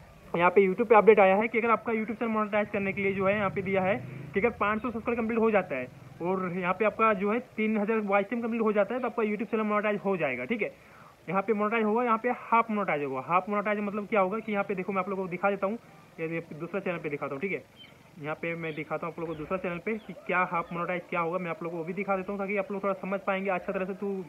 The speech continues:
आप लोगों को problem नहीं होगा, ठीक है। तो चलो, यहाँ पे मैं दिखाता हूँ half monetize क्या होगा।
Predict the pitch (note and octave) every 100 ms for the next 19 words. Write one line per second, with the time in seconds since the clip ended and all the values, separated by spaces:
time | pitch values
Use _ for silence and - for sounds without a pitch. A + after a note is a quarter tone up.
0 | - F3 G3 F#3+ F#3+ E3+ F3+ E3+ D3+ C3
1 | C3+ G3 C#3+ - - - - D#3 G3+ A#3
2 | A3+ A3 A3 G#3+ G3+ A3 G#3 F#3+ G3 G3+
3 | G3+ G3 F3 D3 B2+